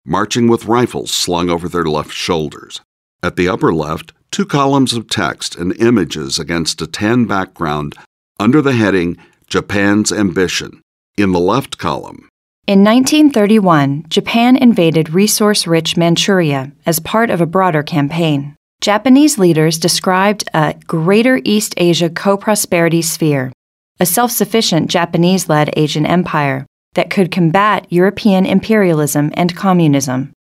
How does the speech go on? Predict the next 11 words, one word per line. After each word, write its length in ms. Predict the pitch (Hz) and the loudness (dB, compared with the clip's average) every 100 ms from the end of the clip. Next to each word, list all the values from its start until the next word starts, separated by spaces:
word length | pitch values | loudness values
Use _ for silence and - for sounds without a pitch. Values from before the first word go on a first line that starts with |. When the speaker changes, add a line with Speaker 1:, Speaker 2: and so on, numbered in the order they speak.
| _ - | _ -2
Speaker 2:
Western 460 | 190 214 302 294 | 0 2 2 4
leaders, 480 | 196 156 147 170 - | 4 4 2 0 -4
concerned 600 | - 196 180 233 226 202 | -2 0 0 2 2 2
with 160 | 185 185 | 0 -2
Japan's 500 | 165 180 170 160 160 | -4 0 0 2 2
militaristic 720 | 175 170 - 165 160 156 - | 2 2 0 -2 -2 -4 -2
actions, 680 | 185 190 - 139 135 - - _ _ - | -2 -2 -2 -2 -4 -8 -18 _ _ -2
responded 600 | 190 - 220 247 233 151 | -2 0 2 4 4 2
with 200 | 160 160 | 0 -2
economic 540 | 180 185 170 156 151 151 | -4 0 2 4 2 2
embargoes. 800 | 160 165 196 160 131 135 - | 0 2 0 0 -4 -6 -10